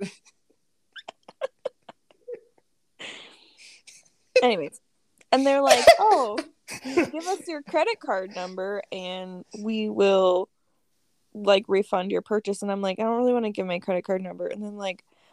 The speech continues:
Speaker 2: "Oh, well, here's a free code for another one." I was like, "Oh, that's so nice." That they,
Speaker 1: Aw.
Speaker 2: like,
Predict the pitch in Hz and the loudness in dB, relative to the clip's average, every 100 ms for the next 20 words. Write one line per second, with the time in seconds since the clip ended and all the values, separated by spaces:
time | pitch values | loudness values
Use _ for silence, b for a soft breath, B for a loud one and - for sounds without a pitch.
0 | _ 294 302 247 226 208 208 - 285 302 | _ 4 6 6 2 -2 -6 -6 -4 -4
1 | 285 - 269 - 247 220 190 165 202 - | -6 -6 -8 -4 0 0 0 -4 -10 -8
2 | 208 202 196 196 185 180 185 _ _ _ | -6 -6 -6 -2 -2 -2 -8 _ _ _
3 | _ _ - 208 175 - 247 254 269 262 | _ _ -2 0 0 -4 -6 -4 -4 -6
4 | - 285 311 - 320 330 320 262 262 202 | -8 -10 -10 -8 -6 -4 -2 -2 -2 -2
5 | 214 - - _ _ - 196 214 262 - | -8 -14 -20 _ _ -8 -2 0 0 4
6 | 240 254 247 247 | 6 6 6 4